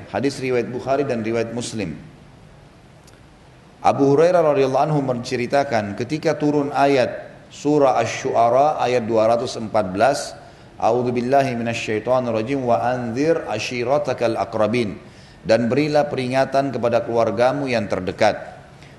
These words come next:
Maka Rasulullah sallallahu alaihi wasallam berseru kepada kaum Quraisy,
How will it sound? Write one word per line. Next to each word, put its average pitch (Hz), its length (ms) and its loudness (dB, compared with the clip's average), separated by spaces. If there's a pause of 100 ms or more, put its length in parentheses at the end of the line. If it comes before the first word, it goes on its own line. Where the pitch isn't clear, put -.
Maka 117 320 2
Rasulullah 165 480 2
sallallahu 127 240 0
alaihi - 80 -6
wasallam 156 240 2
berseru 156 480 0
kepada 131 320 -2
kaum 131 400 0
Quraisy, 127 640 0